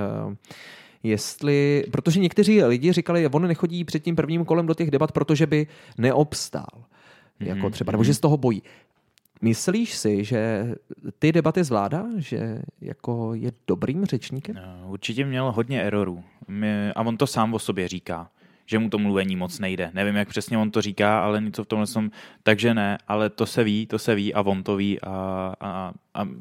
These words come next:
Speaker 2: teda <laughs> nestydí se za to, no. <laughs>
Speaker 1: No to je možná dobře.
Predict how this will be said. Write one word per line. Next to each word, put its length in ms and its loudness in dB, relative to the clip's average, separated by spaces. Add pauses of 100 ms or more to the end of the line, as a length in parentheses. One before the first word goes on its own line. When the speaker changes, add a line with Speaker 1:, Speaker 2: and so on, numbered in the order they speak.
(220)
Speaker 2:
teda 240 -2
<laughs> 80 -4
nestydí 460 -2
se 140 0
za 120 -8
to, 220 -6
no. 100 -2 (360)
<laughs> 360 -6
Speaker 1:
No 80 6
to 80 6
je 40 8
možná 280 6
dobře. 440 2